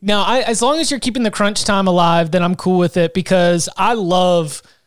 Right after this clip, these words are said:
the drives where the quarterback has, like, three fourth down conversions marching down the field. I mean, that is, uh, as a fan of the defense, you are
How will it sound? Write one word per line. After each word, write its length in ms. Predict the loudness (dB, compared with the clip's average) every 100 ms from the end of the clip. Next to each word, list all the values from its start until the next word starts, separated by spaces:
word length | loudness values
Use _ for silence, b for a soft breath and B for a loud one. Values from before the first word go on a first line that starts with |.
| b -6
the 120 | -2
drives 680 | 0 2 2 0 -2 -6 -4
where 180 | -2
the 100 | 0
quarterback 640 | 0 0 0 0 0 -2 -2
has, 300 | 0 0 -2
like, 180 | -4
three 520 | -8 -8 -2 0 0 -2
fourth 460 | -2 0 0 0
down 300 | -2 -2 -2
conversions 880 | -4 -6 -2 -2 -2 -2 -4 -4 -4
marching 380 | -2 -2 -2 -2
down 260 | -2 -2 -4
the 60 |
field. 520 | -6 -6 -8 -10 -12 -16 -2
I 60 |
mean, 200 | 2 2 2
that 180 | 2
is, 420 | 2 2 0 -2 B B B B
uh, 340 | -2 0 0 -2
as 180 | -2 0
a 80 | -2
fan 360 | 0 0 2
of 120 | 0 -2
the 60 | -2
defense, 720 | 0 0 0 0 -2 -4 -8 b b b _
you 240 | 0 2
are 240 | 2 -2